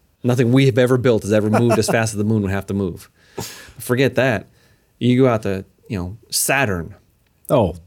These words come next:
Speaker 1: It's moving
Speaker 2: forget
Speaker 1: so
Speaker 2: it.
Speaker 1: much further away than the moon is, moving so fast. But then you get to Uranus, and it's literally, it would have to travel faster than the speed of light to get back to where it started in twenty-four hours. <laughs> And anything beyond that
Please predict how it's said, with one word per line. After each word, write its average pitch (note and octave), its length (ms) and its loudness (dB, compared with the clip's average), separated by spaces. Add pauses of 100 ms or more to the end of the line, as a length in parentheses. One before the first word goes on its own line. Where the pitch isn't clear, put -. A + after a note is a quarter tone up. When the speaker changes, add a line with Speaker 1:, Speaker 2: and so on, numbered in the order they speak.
(100)
Speaker 1:
It's D3 120 2
moving B2+ 140 4
Speaker 2:
forget A#2 240 2
Speaker 1:
so E3+ 160 2
Speaker 2:
it. E3 40 2
Speaker 1:
much B2+ 240 0
further C#3 320 2
away C3 200 4
than G#2+ 100 -2
the G2 80 0
moon C3+ 320 4
is, G2+ 220 -2
moving B2 160 -2
so C3+ 180 0
fast. A2+ 260 -4
But A2+ 100 -6
then C#3 100 0
you B2+ 60 2
get B2+ 100 0
to A2 80 -2
Uranus, A2 480 0 (140)
and G#2+ 100 -4
it's G2+ 140 -8
literally, A#2 580 0
it A2+ 60 -4
would G2 80 -2
have A2+ 160 -6
to - 80 -14
travel G#2+ 260 -2
faster A2 380 -4
than C#3 60 -2
the C3 40 -2
speed B2+ 220 -4
of A#2+ 100 -4
light B2 380 -4 (340)
to - 60 -20
get G#2 120 -2
back F#2+ 180 -6
to G#2 80 -14
where G#2 100 -6
it G2+ 60 -10
started F2 560 -4 (120)
in A2 120 -10
twenty-four F#2 420 -8
hours. - 400 -12 (140)
<laughs> A2+ 60 -10 (760)
And G#2 120 0
anything G#2+ 260 0
beyond A2 380 0
that D3 340 0